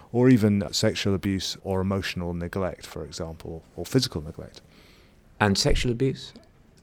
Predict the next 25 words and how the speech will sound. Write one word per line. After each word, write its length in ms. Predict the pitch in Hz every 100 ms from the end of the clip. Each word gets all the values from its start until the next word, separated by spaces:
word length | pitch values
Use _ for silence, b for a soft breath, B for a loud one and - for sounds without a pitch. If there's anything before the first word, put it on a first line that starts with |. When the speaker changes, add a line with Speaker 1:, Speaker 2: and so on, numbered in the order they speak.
| -
Speaker 2:
is, 240 | 117 113
is 300 | - 107 104
particularly 480 | - - - 135 120
potent? 580 | - 123 120 139 160 - - b b b b
Speaker 1:
Well, 360 | 202 214 208 196 - _ _ _ _ _ _ -
certainly, 720 | - 214 214 175 185 160 131 - - -
there's 240 | 113 110 113
no 180 | 131
question 580 | 127 - 117 - - 92
that, 340 | 90 85 - - -
uh, 140 | 85
sexual 380 | - 110 - 98
abuse 340 | 92 98 -
is 80 | 90
a 40 |
very 280 | 85 95 90 - _ _ _ _
powerful 720 | - 127 117 107 - 110 107
and 160 | 90 90
traumatic 640 | - 104 98 101 92 98
experience 500 | 87 - - 95 82
for 120 | - 92
people 260 | 92 90
during 300 | - 92 85
their 120 | 82
development, 480 | 80 85 90 69 73